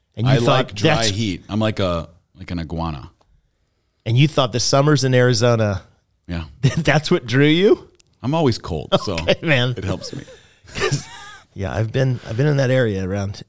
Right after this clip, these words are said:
Speaker 1: uh, Arizona in the summer, and I'll tell you what, she's, uh, she's a warm one. You have a family?
Speaker 2: I do. I've, uh, been married almost nineteen years.
Speaker 1: Congratulations.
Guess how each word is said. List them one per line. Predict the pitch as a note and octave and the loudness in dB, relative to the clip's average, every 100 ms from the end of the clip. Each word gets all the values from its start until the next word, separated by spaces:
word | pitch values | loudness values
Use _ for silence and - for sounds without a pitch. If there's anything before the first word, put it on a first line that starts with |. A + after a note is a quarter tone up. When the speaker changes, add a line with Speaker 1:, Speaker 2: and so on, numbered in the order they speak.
| - | -8
Speaker 1:
uh, | |
Arizona | A2 G2+ A2 G#2+ G2+ | -4 -2 -4 -4 -4
in | G2 | -4
the | G2+ | -4
summer, | - G2+ F#2 | -6 -6 -6
and | F#2 E2+ | -6 -6
I'll | F#2 G2+ | -6 -8
tell | - G#2+ | -6 -4
you | G#2 | -4
what, | F#2 - | -6 -8
she's, | - - A2 G2+ F#2 | -12 -10 -8 -8 -8
uh, | D2+ | -6
she's | F#2 - A2 | -6 -6 -6
a | G2+ | -4
warm | G2 A2+ | -4 -4
one. | F#2+ F2+ F#2 - _ _ _ _ _ | -4 -6 -8 -14 _ _ _ _ _
You | B2+ | -2
have | C3 | -2
a | |
family? | A#2+ B2+ D3+ G3 - _ _ _ | 0 -2 -2 -6 -14 _ _ _
Speaker 2:
I | F#2+ | 0
do. | C3 E3 A2+ F#2+ _ _ _ | 2 2 -4 -12 _ _ _
I've, | F2+ F2+ | -10 -8
uh, | G2 F#2 F#2+ G2 - _ _ _ _ _ _ | -6 -4 -4 -6 -8 _ _ _ _ _ _
been | G2+ F#2+ | -10 -6
married | G2 A2 A2+ G#2 - _ _ _ _ | -4 -2 -2 -4 -10 _ _ _ _
almost | F#2 G#2+ A2+ - - | -6 -6 -6 -10 -18
nineteen | E2 F2+ G2+ - G2+ | -10 -8 -8 -6 -6
years. | F#2 G#2 C#3 | -4 -6 -8
Speaker 1:
Congratulations. | - C#3 A3+ A#3+ - G2+ F2+ - | -6 -6 -6 -6 -6 -6 -8 -12